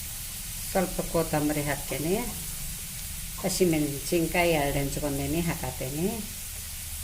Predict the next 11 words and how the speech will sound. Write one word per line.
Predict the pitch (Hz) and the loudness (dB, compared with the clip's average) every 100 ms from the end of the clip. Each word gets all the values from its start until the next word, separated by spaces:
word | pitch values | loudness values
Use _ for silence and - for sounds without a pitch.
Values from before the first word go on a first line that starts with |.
| - - - - | -6 -6 -4 -2
ಮತ್ತು | 185 226 208 - - - - - - - | -2 0 -4 -4 -6 -8 -6 -6 -6 4
ಬೆಳ್ಳುಳ್ಳಿ | 190 180 185 196 247 226 - | 6 8 8 6 2 -2 -4
ಮತ್ತು | 196 - 247 214 | -4 0 2 2
ಹಸಿ | 196 190 202 190 | 2 4 6 6
ಶುಂಠಿ | 196 170 156 233 - | 4 2 2 0 4
ಪೇಸ್ಟ್ | 214 - - - - - - - - - - - - - - - - - - - | 4 2 -4 -6 -6 -6 -6 -8 -8 -4 -2 -2 -6 0 2 2 0 -6 -4 2
ಸ್ವಲ್ಪ | 170 170 170 | 2 6 6
ಎಲ್ಲದಕ್ಕೂ | 156 165 - 165 | 6 4 6 6
ಹಾಕತ್ತೇನೆ | 156 147 135 147 147 143 139 | 6 4 4 4 4 2 0
ನಾನು. | 131 151 214 - - - - - - - - - - - - - - - - - - - - - - - - - - - - - - | 0 2 2 2 -2 -4 -6 -6 -4 -4 0 0 0 -2 4 6 6 2 -4 -6 -4 -4 -4 -2 -2 -2 -6 4 4 4 0 -2 2
ಇದು | 196 | 4